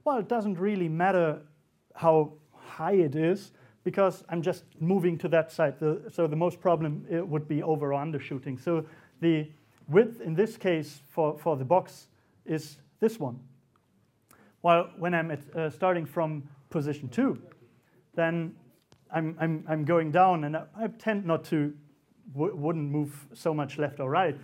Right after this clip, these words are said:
but I would have overshoots and undershoots here. So the effective width of this target, um, i-, is this one. And then the, the third case, when I'm starting from number three,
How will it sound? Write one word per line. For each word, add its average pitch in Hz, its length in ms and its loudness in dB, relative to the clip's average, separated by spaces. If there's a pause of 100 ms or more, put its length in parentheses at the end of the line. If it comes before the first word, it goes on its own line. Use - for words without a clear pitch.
(340)
but 151 200 2
I 151 40 -4
would 151 140 0
have 151 180 -2 (360)
overshoots 160 480 0
and 160 100 -8
undershoots 143 480 -6
here. 196 300 -2 (340)
So 165 240 2
the 147 140 -2
effective 143 520 -4 (680)
width 185 320 -4
of 139 180 -6
this 156 200 -6
target, 139 460 -2 (280)
um, 135 420 -4 (140)
i-, - 20 -6
is 131 400 -8
this 190 220 -2
one. 120 180 -8 (800)
And 147 120 -6
then 160 440 0
the, 139 220 0
the 135 160 -6
third 233 300 -2
case, 139 300 -2
when 151 100 -6
I'm 135 120 -6
starting 147 400 -2
from 135 400 -6 (320)
number 147 260 -4
three, 165 380 -4